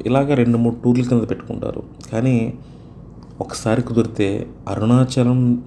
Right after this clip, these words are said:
ప్రత్యేకంగా బయలుదేరి అరుణాచలం నుంచే ఇంటికి చేరుకుంటే, అది, ఆ యాత్ర అనేది ఇంకా అంటే ఇంకా అద్భుతంగా ఉంటుంది. నేనైతే ఇతర ఆలయాలు సందర్శిస్తే వెళ్ళాను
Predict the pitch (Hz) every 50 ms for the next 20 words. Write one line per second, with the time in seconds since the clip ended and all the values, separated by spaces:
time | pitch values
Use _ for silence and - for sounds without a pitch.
0 | - - - - - - - - - - - - - - 110 104 - - - 113
1 | 104 120 120 117 113 110 104 104 101 101 104 104 107 113 120 139 - - - 101
2 | 104 113 123 131 135 135 139 135 123 123 123 120 120 117 113 - 147 147 139 117
3 | 107 104 117 120 - - 117 107 104 - - 101 95 92 104 120 165 - - -
4 | - - - - - - - - - - - - - - - - - - - 107
5 | 110 110 107 107 110 - - - - - - - - - - - - 113 113 110
6 | 113 113 131 147 - - 175 156 147 147 143 135 139 170 175 - - - 113 113
7 | - - - 151 147 143 139 131 123 123 139 131 113 110 107 - 127 113 113 -
8 | - 104 - 101 98 98 98 95 98 - - - - - - - - - - -
9 | - - - - - - - - - - - - - - - - - - - -
10 | - - - - - - - - - 90 90 98 101 107 107 117 123 - 151 131
11 | 117 123 - 131 123 120 120 120 120 120 120 120 120 - 113 113 113 117 117 113
12 | 117 113 104 - - 127 120 110 104 104 101 101 95 117 151